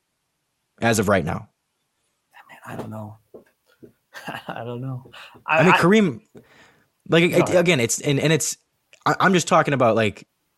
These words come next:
Speaker 1: yeah, you know, Giannis has accomplished more with the Bucks than Kareem did with the Bucks, for sure.
Speaker 2: No, no, no. I know what you're saying. You're saying if we put the top ten list together,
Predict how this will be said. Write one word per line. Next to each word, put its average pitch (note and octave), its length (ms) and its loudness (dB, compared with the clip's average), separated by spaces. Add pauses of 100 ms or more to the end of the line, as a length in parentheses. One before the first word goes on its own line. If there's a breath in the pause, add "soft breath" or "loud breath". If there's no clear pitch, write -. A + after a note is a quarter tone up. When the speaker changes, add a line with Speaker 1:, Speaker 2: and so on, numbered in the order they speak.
(100)
Speaker 1:
yeah, C#3+ 140 2
you D#3 100 0
know, B2 80 0
Giannis D#3+ 300 0
has C3+ 100 -2
accomplished C#3 500 -2
more B2 240 0
with G#2+ 160 0
the - 80 -10
Bucks F#2 300 -2
than G2 120 -4
Kareem B2+ 280 -4
did F#2 140 -2
with F2+ 120 -6
the D#2+ 100 -10
Bucks, - 440 -12 (240)
for G#3 120 -6
sure. F#3+ 200 0
Speaker 2:
No, E4 80 6
no, F#4 140 2
no. C#4 60 4
I B3 120 4
know A4 80 4
what B4 100 4
you're D4+ 100 2
saying. C4+ 220 0
You're A3+ 140 2
saying A#3 340 4
if F3+ 140 0
we A3+ 100 0
put A#3 220 0
the G3 200 2
top F#3 300 0
ten A#3 260 0
list D3+ 200 -2
together, F3 460 -2